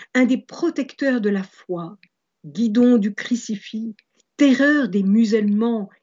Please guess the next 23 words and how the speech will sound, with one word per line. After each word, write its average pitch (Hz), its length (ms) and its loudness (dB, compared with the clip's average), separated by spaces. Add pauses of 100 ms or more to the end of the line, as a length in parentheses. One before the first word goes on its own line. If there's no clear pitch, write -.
et 185 100 0
mahométans, 196 800 -2 (500)
support 294 760 0
des 208 180 -2
affligés, 214 680 -4 (560)
exemplaire 269 720 -2
de 196 80 -4
charité, 196 680 -6 (600)
bref, 170 720 -8 (480)
la 185 120 0
bénédiction 196 1080 0 (200)
de 185 120 0
son 175 260 -10
siècle. - 600 -18 (1040)
Au 196 100 0
trépas 262 640 -4 (400)
que - 100 -10
tu 185 160 -8
nous 175 160 -4
prives 185 360 -2
de 180 80 2
grandes 175 360 -6
choses. 165 560 -4